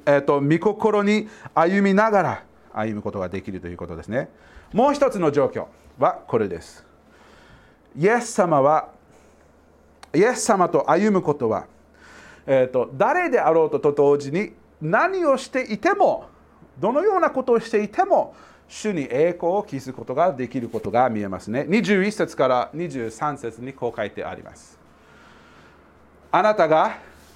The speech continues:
奴隷の状態で召されたのなら、そのことを気にしてはいけません。しかし、もし自由の身になれるなら、その機会を用いたら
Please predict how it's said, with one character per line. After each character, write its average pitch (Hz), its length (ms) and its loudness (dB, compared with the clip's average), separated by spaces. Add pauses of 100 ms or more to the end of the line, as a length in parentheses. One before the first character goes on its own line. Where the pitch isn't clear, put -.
(200)
奴 139 260 2
隷 220 380 2
の 214 160 0
状 190 340 2
態 185 340 2
で 170 140 0
召 156 140 -6
さ 165 160 0
れ 151 100 0
た 147 120 0
の 127 100 -6
な 147 140 2
ら、 - 180 -2 (1160)
そ - 220 -2
の 233 160 0
こ 254 140 -6
と 170 140 -2
を 165 360 0
気 - 200 -12
に 196 200 -4
し - 120 -14
て 196 140 -10
は 147 300 -2
い 131 80 -12
け 160 140 -2
ま 156 140 0
せ 160 220 -6
ん。 104 120 -12 (1000)
し - 140 -16
か 226 160 0
し、 127 240 -8 (720)
も 226 220 -2
し 175 320 -10 (140)
自 143 280 -8
由 240 360 -4
の 190 140 -4
身 170 200 -6
に 165 120 -4
な 143 200 0
れ 214 160 2
る 208 120 -4
な 196 220 0
ら、 240 260 0 (360)
そ - 120 -10
の 160 140 0
機 - 140 -12
会 147 240 2
を 127 60 0
用 165 360 -4
い 214 60 -2
た 190 120 0
ら 151 200 2